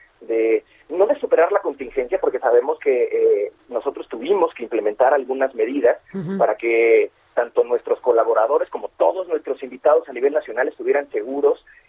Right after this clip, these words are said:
Speaker 1: y estuvieran confiados de estar en el cine, ¿no? La encontramos, eh, lamentablemente en algún punto las situaciones no estaban alineadas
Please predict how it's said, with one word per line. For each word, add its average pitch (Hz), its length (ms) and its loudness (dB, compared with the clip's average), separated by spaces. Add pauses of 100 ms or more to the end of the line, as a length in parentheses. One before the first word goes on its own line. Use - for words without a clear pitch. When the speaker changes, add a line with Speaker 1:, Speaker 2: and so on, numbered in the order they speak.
(100)
Speaker 1:
y 113 240 -6
estuvieran 127 300 0
confiados 170 640 0
de 110 60 -12
estar 135 220 0
en 131 120 -8
el 113 100 -10
cine, 117 340 -8 (300)
¿no? 120 240 -4
La 139 140 2
encontramos, 165 720 -2 (300)
eh, 101 420 -6
lamentablemente 131 640 -2
en 143 80 -2
algún 123 300 -8
punto 143 260 -4
las - 140 0
situaciones 135 440 -4
no 143 60 -4
estaban 135 320 0
alineadas 135 560 0